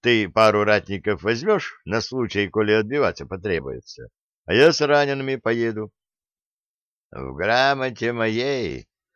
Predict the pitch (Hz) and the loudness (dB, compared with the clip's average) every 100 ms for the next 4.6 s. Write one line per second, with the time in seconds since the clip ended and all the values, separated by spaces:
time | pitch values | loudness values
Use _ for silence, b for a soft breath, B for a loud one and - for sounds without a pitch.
0 | _ - - 87 80 85 127 120 - 123 | _ -18 -8 -6 -6 -4 -4 -4 0 2
1 | 135 117 87 85 80 58 64 58 85 90 | 4 2 -4 -6 -8 -10 -14 -10 -8 -4
2 | 85 135 110 123 127 139 156 - - 104 | 2 2 2 -2 -4 -6 -6 -6 -4 -4
3 | 127 131 - - 73 73 - 69 101 104 | -2 -6 -8 -10 -8 -10 -12 -8 -6 -4
4 | 123 127 143 131 98 65 | -6 -6 -8 -8 -8 -8